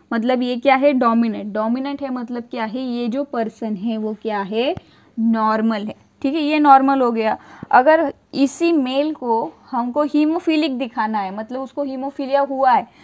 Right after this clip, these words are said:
तो वो जीन क्या हो जाएगा, हम स्मॉल लेटर्स में लिखेंगे, so वो क्या हो जाएगा, रिसेसिव।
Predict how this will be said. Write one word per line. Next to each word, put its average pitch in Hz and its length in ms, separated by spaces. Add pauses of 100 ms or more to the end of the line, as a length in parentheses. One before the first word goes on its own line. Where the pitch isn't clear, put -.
(180)
तो 277 80
वो 285 160
जीन 269 280
क्या 277 160
हो 269 140
जाएगा, 240 320
हम 294 280
स्मॉल 247 460
लेटर्स 226 480
में 226 120
लिखेंगे, 208 600 (400)
so - 20
वो 226 320
क्या 226 180
हो 208 180
जाएगा, 214 560 (240)
रिसेसिव। 196 760